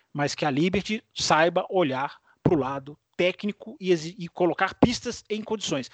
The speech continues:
Chega dessa história de ir pra Singapura só porque o governo de Singapura pagou. Chega dessa história de ir pra Abu Dhabi só porque, o, apesar de que eu faço alguns asteriscos, né, na, nas ressalvas que as pessoas fazem em Abu Dhabi, claro, não é, não tá nem entre as melhores pistas, mas, né,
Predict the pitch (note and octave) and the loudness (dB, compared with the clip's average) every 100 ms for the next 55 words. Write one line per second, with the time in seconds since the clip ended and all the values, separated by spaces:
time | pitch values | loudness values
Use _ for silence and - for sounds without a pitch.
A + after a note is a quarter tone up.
0 | - - C#4 C#4 E3 - D3+ - F3 D#3 | -4 4 6 6 2 -2 -2 0 0 0
1 | E3+ - C#3+ E3 D3 - G3+ G#3+ - - | -2 -4 -4 -4 -6 -4 -4 -4 -6 -8
2 | - G#3+ - C3 F#3 E3 D3+ E3+ C#3+ E3+ | 4 4 4 4 4 6 4 2 0 -4
3 | - D#3+ D#3+ D#3 D#3 A#2 G2 - - - | -4 -2 -4 -2 -4 -6 -10 -18 -6 2
4 | A#3+ G#3+ F3 E3+ - D#3 D3 B2 C#3 - | 6 6 2 -2 -2 -2 -2 -4 -2 -2
5 | A#2+ A2+ C3+ C3 F3 G3 - - G#3 G3 | -2 -6 -6 -4 -2 -2 -2 4 4 4
6 | - - F3 E3 - _ - D3 C#3+ C#3 | -2 -4 -4 -6 -16 _ -8 -6 -4 -6
7 | B2 A#2+ - A#2+ C3+ D3+ D3 D3 E3 D#3 | -8 -12 -14 -8 -2 -2 -2 -2 0 2
8 | G3 D3 F3 F3 D#3 D3+ G#3+ C3+ D3 F#3 | 0 0 0 2 2 2 0 -2 -4 -2
9 | C3+ B2 B2 A#2+ - C3+ D#3 C#3+ B2+ - | -2 -4 -6 -6 -8 0 2 2 0 -6
10 | C3 A#2+ - - C#3+ C3+ C#3 B2+ B2+ B2 | -8 -8 -8 -6 -4 -2 -2 -2 -4 -2
11 | B2+ F3+ F#3 A3+ F#3+ F3 F#3 G3+ D#3 D3+ | 2 2 6 6 6 2 2 2 0 -2
12 | E3 B3 F#3+ G3+ C#3+ C#3+ A#2+ D3+ - - | 0 0 0 0 -2 0 0 0 0 -4
13 | D#3+ - - - - - - D3+ D3 - | -4 -8 -16 -20 -20 -20 -12 -4 -2 -2
14 | - C#3 B2 C3 F3 | -6 -8 -6 -2 -2